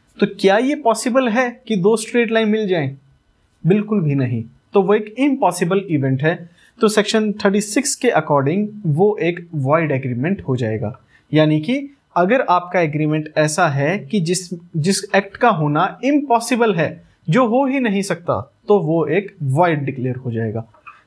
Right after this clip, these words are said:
ठीक है। तो उसके लिए आप केस नहीं कर सकते।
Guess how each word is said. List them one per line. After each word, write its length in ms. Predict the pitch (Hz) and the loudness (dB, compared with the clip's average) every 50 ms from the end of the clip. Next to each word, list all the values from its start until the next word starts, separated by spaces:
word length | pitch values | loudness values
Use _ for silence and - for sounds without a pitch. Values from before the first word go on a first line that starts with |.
| _ | _
ठीक 140 | - 151 160 | -2 0 2
है। 60 | 220 | 2
तो 140 | 220 220 196 | 2 2 0
उसके 240 | 170 170 175 - 185 | -2 0 0 0 0
लिए 120 | 165 151 147 | 2 2 2
आप 260 | 143 185 202 - - - | 2 0 0 -4 -4 -2
केस 340 | 156 185 254 247 - - - - 180 | 0 0 0 0 -4 -10 -8 -4 0
नहीं 280 | 175 170 151 156 135 131 | 2 2 2 2 0 -2
कर 100 | - 104 | -4 -6
सकते। 340 | - 107 98 - - 90 | -8 -8 -10 -10 -10 -14